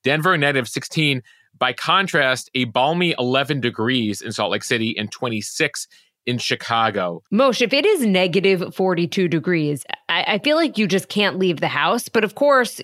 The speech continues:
Speaker 2: kids, I mean, do they cancel school? What happens? I mean, that, that's dangerous.
Speaker 1: Well, I mean, Upper Plains, like, the people in the Dakotas, they're used to this sort of thing in winter.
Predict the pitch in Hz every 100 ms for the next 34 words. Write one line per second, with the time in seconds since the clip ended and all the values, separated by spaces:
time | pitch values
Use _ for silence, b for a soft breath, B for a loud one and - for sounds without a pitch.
0 | - - 240 185 185 214 214 208 226 -
1 | 240 240 233 - - 180 208 269 208 180
2 | 294 - 247 330 185 165 175 185 202 202
3 | 240 262 - - 156 240 277 156 135 -
4 | - 147 175 160 175 185 196 175 - 147
5 | 160 160 151 120 160 165 147 127 127 123
6 | 147 131 196 127 131 - 135 - 139 127
7 | 135 113 101 120 - 165